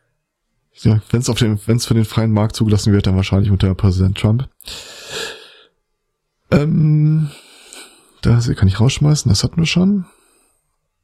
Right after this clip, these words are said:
Habt ihr das mit dem metallischen Wasserstoff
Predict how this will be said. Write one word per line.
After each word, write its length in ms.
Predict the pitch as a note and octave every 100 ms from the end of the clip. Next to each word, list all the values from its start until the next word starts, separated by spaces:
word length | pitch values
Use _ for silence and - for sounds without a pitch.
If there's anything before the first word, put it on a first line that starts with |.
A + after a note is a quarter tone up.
| _ _ _ _ _ _ _ _ _ _ _ _ _ - - - - _
Habt 200 | - -
ihr 80 | A2+
das 280 | A2+ - -
mit 300 | A2 - -
dem 640 | G#2 G#2 - G2+ G2 G2+
metallischen 1120 | G2+ - - A2+ C#3 - B2 A#2+ A#2+ A#2 G#2
Wasserstoff 720 | A2+ - D3+ E3 E3+ - -